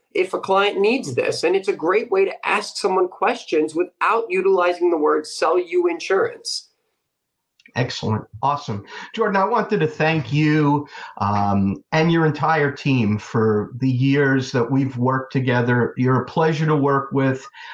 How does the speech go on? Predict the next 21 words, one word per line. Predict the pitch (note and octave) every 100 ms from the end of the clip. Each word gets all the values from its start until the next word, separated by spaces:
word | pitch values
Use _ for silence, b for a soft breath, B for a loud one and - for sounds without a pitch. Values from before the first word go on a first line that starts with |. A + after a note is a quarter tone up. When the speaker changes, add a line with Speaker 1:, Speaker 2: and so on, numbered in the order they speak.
| B
Speaker 2:
I | B2 A2+
thank | - D3 D3+ E3
you | C#3+
for | - C#3+
your | C3 C3
business. | G#2 C#3+ C#3 C#3+ C#3 C3 -
I | G#2+
thank | G#2+ B2+ C3+ C#3+
you |
for | C3+ C#3
the | A#2+
relationship. | A#2 B2+ B2+ C#3 C3 C#3 C3 - C3 A#2+
I | F#2+ G#2+
thank | C#3 C3 C3
you | C3+
for | -
your | A#2 A2+
support | - - - - D#3+ D3 C#3+ - B B B
and | D3 D3 D3+
your | D3+ D3
tremendous, | - D#3+ F3 G3+ G#3 G3 - -